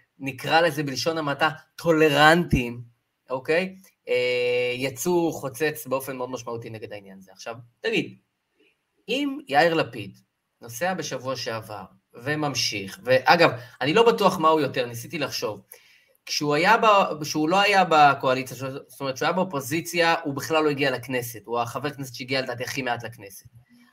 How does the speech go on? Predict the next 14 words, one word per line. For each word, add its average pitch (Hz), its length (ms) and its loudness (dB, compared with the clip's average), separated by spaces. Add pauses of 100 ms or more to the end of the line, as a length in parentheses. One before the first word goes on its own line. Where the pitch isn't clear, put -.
(120)
עכשיו 196 260 0
שהוא 208 160 -4
בקואליציה, 180 500 0
שהוא 165 160 -6
שר 175 200 2
חוץ, 175 440 -4
הוא 151 140 0
החבר 151 280 -2
כנסת 147 220 -10
שנמצא 156 420 0
הכי - 220 -6
פחות 147 280 -4
במדינת 131 360 -2
ישראל. 113 340 -8